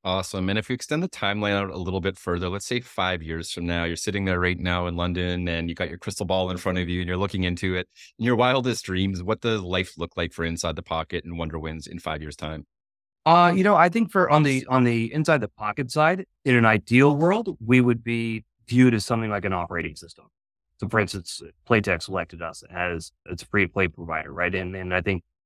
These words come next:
Speaker 2: for us, if we're able to do some partnerships with, with other major, you know, as, as many of the major platform providers as possible, uh, and make everybody's life a little easier and become sort of that, that,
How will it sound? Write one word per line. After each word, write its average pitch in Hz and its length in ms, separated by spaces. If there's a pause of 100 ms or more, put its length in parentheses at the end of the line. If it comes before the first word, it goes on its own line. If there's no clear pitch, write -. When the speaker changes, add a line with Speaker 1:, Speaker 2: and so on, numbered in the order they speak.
(340)
Speaker 2:
for 95 340 (480)
us, 110 180
if 107 140
we're 104 160
able 101 320
to 95 440 (120)
do 110 100
some - 160
partnerships 98 480
with, 98 140 (140)
with 95 180 (280)
other 98 340 (300)
major, 98 640
you 95 120
know, 85 380 (200)
as, 87 160
as 95 140
many 110 260
of 87 120
the 92 80
major 90 380 (400)
platform 113 340
providers 87 420
as 82 80
possible, 165 480 (760)
uh, 98 220
and 107 160
make 110 220 (180)
everybody's 107 320
life 98 240
a 98 40
little 98 220
easier 98 400 (180)
and 98 160
become 101 280
sort 98 160
of 90 60
that, 92 240
that, 92 180